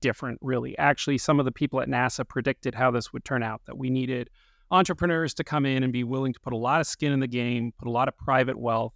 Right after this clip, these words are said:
into innovation. And that's what we have seen, starting with Elon Musk founding SpaceX. He wants to get to Mars. That is his vision. That has been the vision from day one. Uh,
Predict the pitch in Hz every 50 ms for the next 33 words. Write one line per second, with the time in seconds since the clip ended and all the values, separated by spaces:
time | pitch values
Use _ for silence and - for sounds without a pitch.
0 | _ - 139 120 117 113 113 - - - 120 113 113 113 113 117 - _ _ -
1 | _ _ _ _ 156 139 143 139 180 214 214 160 - - 117 110 110 110 110 110
2 | - - - 131 - - 120 113 110 - - - - - 208 208 196 185 180 -
3 | - - 131 123 123 120 117 110 110 110 - - 127 123 123 117 120 120 127 135
4 | 131 - - - - - 120 117 113 - 113 117 - - - _ _ _ - -
5 | - - 180 175 147 - 180 160 151 - - - - _ _ _ _ _ _ _
6 | _ 131 120 117 113 110 110 113 - _ _ _ _ _ _ _ _ _ 143 151
7 | 160 151 - - - 156 151 147 - - 147 139 127 113 104 107 - - - -
8 | 139 131 131 135 113 104 123 127 113 113 120 147 151 135 135 143 139 135 143 -
9 | - 123 117 113 123 117 113 - _ 139 143 143 139 131 123 139 139 123 113 131
10 | 131 117 - 123 123 110 131 127 123 117 117 117 131 131 131 131 131 127 127 -
11 | _ _ _ _ - 120 110 107 110 110 113